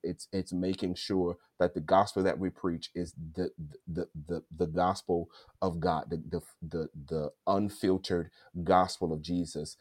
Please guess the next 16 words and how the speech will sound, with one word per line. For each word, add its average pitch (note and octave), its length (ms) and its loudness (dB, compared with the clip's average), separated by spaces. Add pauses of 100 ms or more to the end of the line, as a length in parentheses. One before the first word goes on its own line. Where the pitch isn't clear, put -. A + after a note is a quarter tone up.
(140)
that D#2+ 280 2
points G#2 420 0
individuals F2+ 760 0
not F#2+ 220 4
only F#2+ 220 0
to - 180 -12
salvation, F2 760 0 (260)
but F2+ 120 2
it F2 100 -4
points A2 340 0
individuals F#2 500 -2
to F2 100 -12
the E2+ 100 -2
resurrection F#2 640 0
power E2 360 -2 (140)
found, F#2 440 2